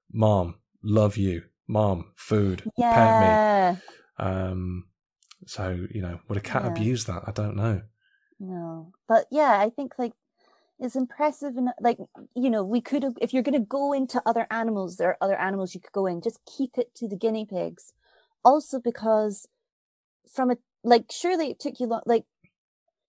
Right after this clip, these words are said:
Speaker 2: guinea pigs and insects are very different species.
Speaker 1: <laughs>
Speaker 2: And I wouldn't
Speaker 1: Yeah.
Speaker 2: assume that a translator that works for, like, mammals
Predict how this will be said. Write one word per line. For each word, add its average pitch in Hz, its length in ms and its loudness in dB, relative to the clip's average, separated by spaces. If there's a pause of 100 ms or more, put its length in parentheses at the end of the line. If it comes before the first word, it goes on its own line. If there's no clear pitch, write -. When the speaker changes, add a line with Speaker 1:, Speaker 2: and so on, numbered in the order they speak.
(120)
Speaker 2:
guinea 370 260 4
pigs 330 280 -2
and 269 180 2
insects 254 640 0
are 202 80 2
very 196 500 2 (300)
different 233 580 0 (1200)
species. - 880 2
Speaker 1:
<laughs> - 60 -2 (920)
Speaker 2:
And 294 120 8
I 359 180 6
wouldn't 370 220 4
Speaker 1:
Yeah. - 60 6
Speaker 2:
assume 330 400 2
that 285 140 6
a 277 60 6
translator 247 840 2
that 202 160 0
works - 300 -2
for, 220 180 -2
like, 202 240 0
mammals 208 840 -2